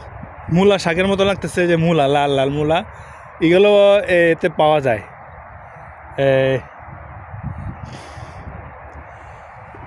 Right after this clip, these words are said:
এই সুপার মার্কেটে এগুলো পাওয়া যায়। এই যে আহমার, এই যে আমি আপনাদেরকে দেখাই, এই যে মূলা,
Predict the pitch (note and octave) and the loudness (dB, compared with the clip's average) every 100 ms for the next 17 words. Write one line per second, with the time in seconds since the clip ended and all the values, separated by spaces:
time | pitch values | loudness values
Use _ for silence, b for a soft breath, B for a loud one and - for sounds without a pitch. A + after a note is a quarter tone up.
0 | - - E3+ C3+ C3 D3 - - - - | -16 -6 -2 0 2 -2 -6 -12 -14 -14
1 | - E3 F3 F3+ F3 E3 D#3+ D#3 D#3+ C#3 | -8 -2 0 2 0 2 2 4 2 2
2 | C3+ C3+ B2 G#2+ - - C#3+ C3 A2 - | 0 0 -2 -4 -6 -4 -2 0 -2 -8
3 | - - - - - - - - - - | -20 -20 -20 -20 -20 -20 -20 -20 -20 -20
4 | - - E3 - D3+ C#3 A2+ - - - | -20 -8 -6 -4 -2 -2 -4 -12 -18 -16
5 | - - - - - - - - C3+ B2+ | -16 -16 -20 -20 -20 -20 -20 -10 -4 -2
6 | B2+ C3 C3+ C#3 C3+ C3 B2 D3+ E3 B2+ | -2 -4 -4 -4 -4 -4 -4 -4 -4 -6
7 | B2 B2+ A#2+ | -6 -6 -8